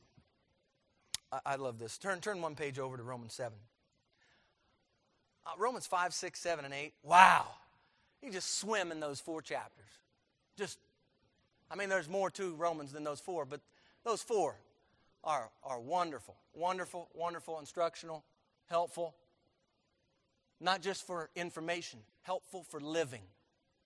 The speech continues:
You see, the Word of God, church, is profitable. Not just so that you can accumulate knowledge. The Word of God is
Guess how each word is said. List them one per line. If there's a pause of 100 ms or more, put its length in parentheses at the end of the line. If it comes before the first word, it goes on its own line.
(1500)
You
see,
the
Word
of
God,
church,
is
profitable. (2000)
Not
just
so
that
you
can
accumulate
knowledge. (180)
The
Word
of
God
is